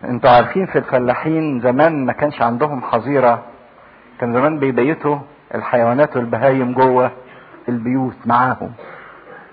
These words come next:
لا، بيدخلوها معاهم، ولحد دلوقتي تلاقوا في بعض القرى بيناموا جنب الجاموسة، جنب البقرة، على مصطبة كده.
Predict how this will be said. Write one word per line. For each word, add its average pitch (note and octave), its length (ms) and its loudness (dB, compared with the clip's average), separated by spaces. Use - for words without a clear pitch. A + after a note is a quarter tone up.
لا، E3 140 6
بيدخلوها F#3+ 560 0
معاهم، D#3 500 -2
ولحد C3 380 0
دلوقتي D3+ 440 2
تلاقوا D3 180 4
في A#2+ 80 -2
بعض D3+ 160 6
القرى D3 440 4
بيناموا F3+ 380 2
جنب D#3+ 280 2
الجاموسة، B2 800 -2
جنب A2+ 260 -6
البقرة، A#2 520 4
على A2 120 2
مصطبة A#2+ 380 -2
كده. - 220 -8